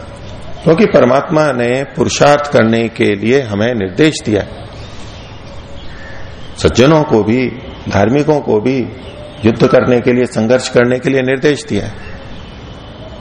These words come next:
ये कोई बात नहीं होती कि जो जो संघर्ष कर रहे हैं वो, वो गलत है।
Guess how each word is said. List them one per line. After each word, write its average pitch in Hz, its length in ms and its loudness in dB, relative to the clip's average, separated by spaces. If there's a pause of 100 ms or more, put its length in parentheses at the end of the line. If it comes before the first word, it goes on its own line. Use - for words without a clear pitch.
(1300)
ये 110 120 4
कोई 120 140 6
बात 113 320 6
नहीं 131 120 4
होती 113 300 2
कि 120 120 0
जो 110 260 4
जो 139 160 2
संघर्ष 117 480 0
कर 131 120 4
रहे 120 220 4
हैं 120 60 0
वो, 113 100 2
वो 131 320 0 (680)
गलत 190 400 6
है। - 180 6